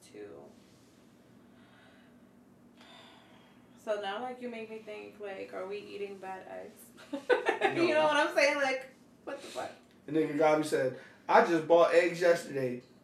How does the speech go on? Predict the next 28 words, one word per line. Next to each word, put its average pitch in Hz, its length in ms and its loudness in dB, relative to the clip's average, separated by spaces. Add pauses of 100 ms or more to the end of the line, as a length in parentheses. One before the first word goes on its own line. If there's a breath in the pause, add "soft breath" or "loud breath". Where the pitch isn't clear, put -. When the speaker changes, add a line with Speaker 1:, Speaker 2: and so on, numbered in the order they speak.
(200)
Speaker 2:
Didn't 180 240 2
even 185 240 -4
bother 185 340 4
to 185 60 -2
look 190 160 4
at - 120 -8
the 190 60 -4
price. 147 360 4
Just - 200 -14
grabbed 147 260 2
the 165 80 4
ones - 380 -2
I 156 60 2
always 160 440 6
grab." 175 540 6 (360 loud breath)
Nigga 214 140 4
Speaker 1:
Yeah. 233 100 4
Speaker 2:
didn't 220 200 10
know 214 120 12
he 208 140 8
paid 196 280 10
three 208 280 4
times 196 380 6
the 196 120 4
price. 196 300 8
Speaker 1:
Oh, 262 640 6
yeah. 190 560 2 (460)
Yeah. 202 320 -8